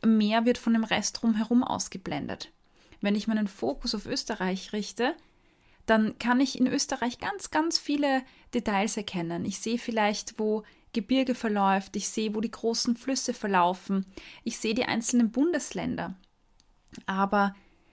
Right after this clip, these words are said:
das, was ich nicht mehr sehen kann, ist, was sind die Nachbarländer und was gibt's da vielleicht drumherum noch alles? Wie schaut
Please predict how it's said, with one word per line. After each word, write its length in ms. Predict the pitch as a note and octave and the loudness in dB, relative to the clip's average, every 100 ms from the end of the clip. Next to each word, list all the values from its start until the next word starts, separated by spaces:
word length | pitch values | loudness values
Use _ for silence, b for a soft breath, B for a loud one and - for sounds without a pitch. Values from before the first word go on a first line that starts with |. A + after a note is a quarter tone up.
| b b | b b
das, 280 | A#3+ A#3+ B3+ | -4 -2 0
was 140 | A3 | 0
ich 140 | G3+ | 2
nicht 400 | A3 B3+ F#4+ - | 6 6 4 0
mehr 160 | A3+ G3+ | 0 2
sehen 400 | F#3+ G3+ F#3+ A3+ | 0 0 -2 -4
kann, 340 | - A#3 A#3+ | -4 0 2
ist, 400 | A#3+ A#3 A3+ - - b b b b b b | 2 2 0 -4 -8 b b b b b b
was 240 | A3 - | 0 2
sind 160 | A#3+ A3+ | 2 2
die 60 | |
Nachbarländer 800 | G#3 A#3 - B3+ F#3+ F#3+ E3+ E3+ - _ - | 0 -2 0 2 4 2 0 -4 -8 _ -2
und 100 | G#3 | 2
was 360 | G#3+ - - - _ _ F#3+ - | 2 2 -4 -6 _ _ -12 -4
gibt's 240 | B3 - | -2 0
da 100 | A#3+ | -2
vielleicht 400 | - A3+ G3+ - | 0 -2 -4 -2
drumherum 500 | B3+ B3+ A3 G3+ F3+ | 2 2 0 -2 0
noch 260 | F3+ F3 - | 0 -4 -8
alles? 420 | - - - - B B B | -10 -8 -6 -8 B B B
Wie 180 | G#3+ A#3 | 2 4
schaut 460 | - A3 A3 A3 | 4 2 2 -2